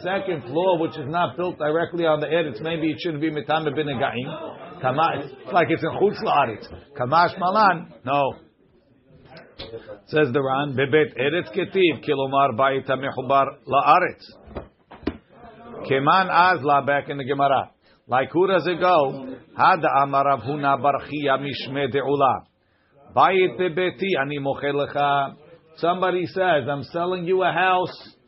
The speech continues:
a room in my house." Right? "Bayit Bebeti Ani Mochel Lecha." Marehu Aliyah. He could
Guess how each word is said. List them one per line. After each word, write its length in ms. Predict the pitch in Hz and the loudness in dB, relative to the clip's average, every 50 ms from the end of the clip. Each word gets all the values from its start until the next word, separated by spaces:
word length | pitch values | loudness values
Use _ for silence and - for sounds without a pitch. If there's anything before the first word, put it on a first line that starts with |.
| - - - - - - - - | -20 -20 -20 -20 -20 -20 -6 0
a 60 | 143 | 2
room 460 | 156 156 151 143 170 196 208 196 180 | 2 2 4 2 2 2 2 2 0
in 120 | 185 190 180 | -2 0 4
my 220 | 170 156 147 139 | 4 4 4 6
house." 360 | 127 143 147 143 143 139 - - - - - - - _ - - _ - - - - - - - - | 4 4 4 4 2 0 -2 -10 -20 -20 -20 -20 -20 _ -20 -20 _ -20 -20 -20 -20 -20 -20 -16 -4
Right? 300 | - 135 156 175 185 175 - - - - - - - - - - - - _ _ _ _ _ _ - | 0 2 2 2 2 0 -4 -12 -20 -20 -20 -20 -20 -20 -20 -20 -20 -20 _ _ _ _ _ _ 0
"Bayit 440 | 104 135 160 185 190 180 180 151 117 | 2 4 4 6 4 4 2 2 0
Bebeti 600 | 143 139 127 120 143 139 131 - 143 147 139 135 | -4 -4 0 0 -2 -2 -2 -4 -4 -2 0 0
Ani 180 | 135 139 143 143 | -2 -2 -4 -6
Mochel 460 | 139 143 127 110 - 139 139 160 180 160 | -6 -6 -6 -4 -4 -2 -2 -2 -4 -4
Lecha." 640 | - 190 185 185 165 147 135 113 - 123 123 110 107 - _ _ _ _ _ _ _ _ - | 0 2 4 6 6 6 4 2 -2 -8 -14 -16 -16 -20 _ _ _ _ _ _ _ _ -4
Marehu 480 | 117 131 139 135 143 160 190 175 165 156 143 127 | -2 0 0 0 0 2 2 4 4 4 4 4
Aliyah. 680 | 131 139 139 143 143 143 139 139 139 139 127 104 90 - - | 4 4 2 2 0 2 4 4 4 4 4 0 -2 -10 -12
He 140 | 104 123 131 | -12 -12 -10
could 160 | 117 151 143 | -6 -6 -6